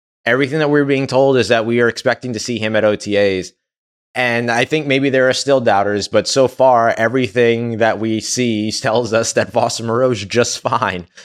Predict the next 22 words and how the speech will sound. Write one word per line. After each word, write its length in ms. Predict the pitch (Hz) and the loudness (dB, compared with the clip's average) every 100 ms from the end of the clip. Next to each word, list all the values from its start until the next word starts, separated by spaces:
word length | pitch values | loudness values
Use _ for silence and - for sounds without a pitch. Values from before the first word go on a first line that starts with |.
| - | -6
and 160 | 113 107 | -2 0
will 100 | 104 | 0
be, 200 | 107 - 113 | -2 -8 -12
will 340 | 110 123 120 | 0 2 2
be 140 | 120 | 0
playing 440 | 117 117 113 107 101 | 0 0 0 0 -2
football 460 | - 120 107 98 | -2 0 2 2
nonstop 720 | 98 98 104 101 - 107 95 101 | 0 -2 -2 -2 0 0 0 -2
unless 320 | 98 90 - _ - | -2 -2 -6 _ -4
something 380 | 131 107 107 | -4 -2 -2
else 240 | 104 98 - | -2 -2 -4
unforeseeable 720 | 92 90 92 98 95 85 82 | -10 -8 -8 -6 -4 -2 -2
happens. 440 | 87 87 76 76 | -2 -4 -8 -6
But 200 | - 139 | -2 0
there's 180 | 147 123 | 0 2
also 320 | 170 180 147 | 2 2 0
Lucas 360 | 127 117 104 - | 0 -2 -4 -6
Krull, 280 | 104 69 - _ _ _ | -4 -4 -6 _ _ _
the, 320 | 82 87 78 _ _ - | -8 -6 -8 _ _ -4
uh, 200 | 92 87 | -2 -2
tight 300 | - 113 107 | -4 -2 0
end, 260 | 104 98 | 0 -2